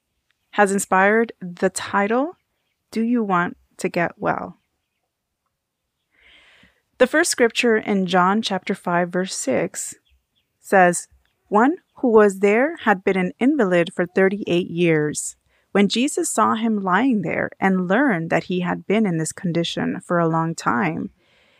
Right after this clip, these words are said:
he asked him, 'Do you want to get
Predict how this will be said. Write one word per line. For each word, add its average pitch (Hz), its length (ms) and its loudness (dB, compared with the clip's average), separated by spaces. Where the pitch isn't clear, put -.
he - 320 -4
asked 202 380 -2
him, 160 440 -4
'Do 202 220 -2
you 220 260 -2
want 160 380 -4
to - 140 -8
get 156 420 -4